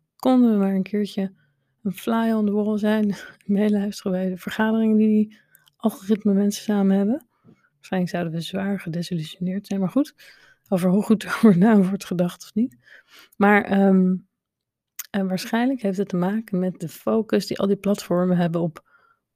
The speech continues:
originele content, tussen aanhalingstekens. Dus originele content, daarmee wordt dan bedoeld vanuit het, eh, vanuit de optiek van zo'n platform, content die nog nooit ergens anders is geplaatst.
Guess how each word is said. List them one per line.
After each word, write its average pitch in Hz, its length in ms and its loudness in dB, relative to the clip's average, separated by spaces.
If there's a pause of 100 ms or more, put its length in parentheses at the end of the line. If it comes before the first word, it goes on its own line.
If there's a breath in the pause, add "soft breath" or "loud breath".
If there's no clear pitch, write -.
originele 190 640 4
content, 185 440 -2
tussen 190 240 -6
aanhalingstekens. 180 960 -6 (360)
Dus 185 160 -10
originele 190 480 0
content, 233 580 -2 (500)
daarmee 165 260 -4
wordt 165 160 -6
dan 170 140 -4
bedoeld 190 360 -2
vanuit 180 360 -6
het, - 240 -14 (1300)
eh, 180 200 -4
vanuit 180 260 0
de - 60 -8
optiek - 320 -4
van 180 140 -4
zo'n 170 140 -2
platform, 214 600 -2
content 214 360 0
die 175 120 0
nog 180 180 -2
nooit 190 320 0
ergens 180 300 -4
anders 165 280 -4
is 143 180 -10
geplaatst. - 760 -12